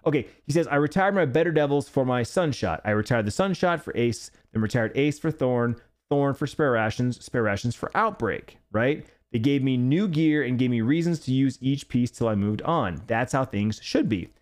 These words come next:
And while I agree with this individual, Brandon Allen, thank you for your tweet. While I agree with you,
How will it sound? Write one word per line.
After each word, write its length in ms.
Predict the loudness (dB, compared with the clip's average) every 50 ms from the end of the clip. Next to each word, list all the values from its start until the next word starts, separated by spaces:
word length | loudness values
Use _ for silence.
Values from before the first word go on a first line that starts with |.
| _ _ _ _ _ _ _ _ _ -2
And 100 | 2 2
while 180 | 4 4 4
I 80 | 4 2
agree 320 | 2 2 0 0 2 2
with 140 | 0 0 0
this 180 | -2 -2 -2 -2
individual, 580 | -2 0 0 0 0 0 0 0 0 0 0
Brandon 480 | 0 0 0 0 0 0 0 0 -2 0
Allen, 380 | -2 0 0 0 0 0 0
thank 260 | 0 0 -2 0 0 0
you 120 | 0 0
for 120 | 0 0
your 100 | 0 0
tweet. 340 | -2 -2 0 0 0 -2 -4 -10 -20 _
While 160 | 0 0 2 4
I 80 | 4
agree 340 | 2 2 2 2 2 2 2
with 160 | 2 2 2
you, 320 | 0 2 2 2 0 -2